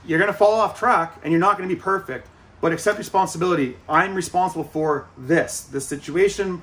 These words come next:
my mindset, how I, what I choose to do about it. What's the next step? Well, the next step for me was not just cons-, continuing to consume, but at least get out here and start to do something. And then, um, accept responsibility one step at a time,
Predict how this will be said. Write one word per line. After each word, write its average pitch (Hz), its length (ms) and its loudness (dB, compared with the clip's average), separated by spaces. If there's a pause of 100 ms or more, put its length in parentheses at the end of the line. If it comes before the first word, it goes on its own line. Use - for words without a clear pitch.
(160)
my 131 160 -4
mindset, 190 580 0 (200)
how 190 220 6
I, 202 100 2
what 180 280 0
I 202 80 6
choose 190 300 -6
to - 60 -14
do 175 180 4
about 131 240 0
it. 123 140 -8 (240)
What's 170 200 -2
the 180 60 -6
next 160 220 0
step? 139 360 -2 (200)
Well, 139 80 -4
the 165 120 0
next 202 140 0
step 214 260 0
for 170 80 -4
me 185 160 -2
was 156 180 -2
not 175 320 0
just 175 220 -6
cons-, 147 200 -8
continuing 175 440 -2
to 156 60 -10
consume, 208 340 -2
but 202 80 2
at 160 100 0
least 220 220 -2
get 185 100 0
out 180 140 -2
here 175 320 -2 (280)
and 139 80 -8
start 170 160 -2
to 135 60 -8
do 190 180 -4
something. 147 520 -4 (340)
And 156 140 0
then, 147 300 2 (960)
um, 131 320 -4
accept 190 220 -4
responsibility 180 520 0
one 170 100 0
step 165 140 -6
at 160 60 -14
a - 40 -16
time, 165 300 -2